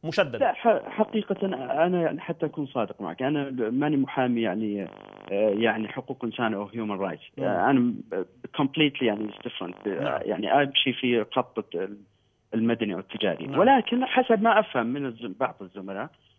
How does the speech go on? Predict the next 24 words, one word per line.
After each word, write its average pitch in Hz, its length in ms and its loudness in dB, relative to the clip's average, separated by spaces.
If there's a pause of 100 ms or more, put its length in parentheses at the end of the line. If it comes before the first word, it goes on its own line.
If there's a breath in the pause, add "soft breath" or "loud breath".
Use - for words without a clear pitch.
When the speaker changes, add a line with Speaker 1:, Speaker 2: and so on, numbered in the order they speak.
(160)
Speaker 2:
إنه 247 120 2
ما 269 80 4
في 196 160 2
إشكال، 123 400 0
هي 156 280 0
فقط 117 420 -6
مبنية 135 380 -2
على 113 160 -2
وكالة 113 420 -2
شرعية 113 480 -2
وأنت 208 420 -2
تتجه 127 460 -6
إلى 104 380 -2 (460 soft breath)
يعني، 113 260 0
Speaker 1:
للدفاع 98 420 0
عن 147 120 0
Speaker 2:
آه، 143 100 0
Speaker 1:
هؤلاء. 120 300 -4 (400)
Speaker 2:
نعم، 143 360 6
ب-، 175 260 6
ب-، 196 40 0
إذا 196 220 0
كان 208 260 2
هو 185 420 2